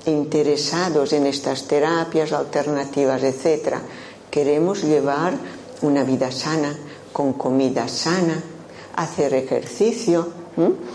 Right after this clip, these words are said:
En budismo se habla de cuatro factores que contribuyen a mejorar nuestra salud física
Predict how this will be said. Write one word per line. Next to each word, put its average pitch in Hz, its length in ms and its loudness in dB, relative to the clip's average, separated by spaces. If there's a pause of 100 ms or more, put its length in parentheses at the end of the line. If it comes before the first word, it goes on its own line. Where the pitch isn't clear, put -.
(200)
En 175 160 2
budismo 196 460 2
se 185 240 0
habla 170 300 2
de 165 520 -2
cuatro 214 480 0
factores 196 920 -2
que 160 220 0
contribuyen 160 960 2 (520)
a 151 100 0
mejorar 151 500 0
nuestra 147 420 2
salud 135 400 2 (460)
física 220 560 0